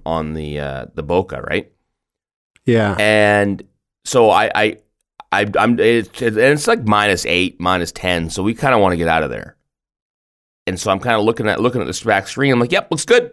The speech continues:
Speaker 1: Let's go." And I, I took, like, eight to ten pictures too. All of them out of focus. Every single one.
Speaker 2: <laughs>
Speaker 1: So I guess what I didn't realize, uh, is I'd had the, the, like, the little box, the point, must have not ha-,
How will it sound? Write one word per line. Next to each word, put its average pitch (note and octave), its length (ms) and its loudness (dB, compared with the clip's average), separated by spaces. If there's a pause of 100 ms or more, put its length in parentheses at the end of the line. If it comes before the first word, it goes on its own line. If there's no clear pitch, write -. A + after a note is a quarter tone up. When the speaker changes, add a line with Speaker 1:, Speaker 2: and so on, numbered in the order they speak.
(140)
Speaker 1:
Let's F3 80 -12
go." A#3 340 2 (200)
And D#3+ 100 0
I, E3+ 180 4
I F3 120 2
took, B3+ 200 2
like, C#3 220 2
eight C#3+ 240 0
to A#2 80 -12
ten C3+ 240 0
pictures D#3 380 -4
too. - 280 -2 (1600)
All C3+ 240 6
of A2+ 60 4
them F2 220 2
out E2+ 120 2
of E2+ 80 -4
focus. - 460 -10 (180)
Every C3+ 220 2
single A2+ 280 -2
one. - 260 -8
Speaker 2:
<laughs> - 20 -4 (1120)
Speaker 1:
So D3 120 4
I C3 80 4
guess E3 180 0
what E3 140 4
I D#3+ 40 6
didn't D3+ 220 2
realize, A#2+ 540 4 (280)
uh, F#2+ 380 2
is G2+ 160 -4
I'd G#2 160 2
had G#2 300 -2
the, G2 100 2
the, F#2+ 160 -2
like, F2+ 240 -4
the F#2+ 80 -8
little F#2+ 200 -2
box, G2 420 2
the E2+ 80 -8
point, G2+ 420 0 (640)
must A#2 460 2
have G2 240 0
not A2 260 4
ha-, A2 140 -6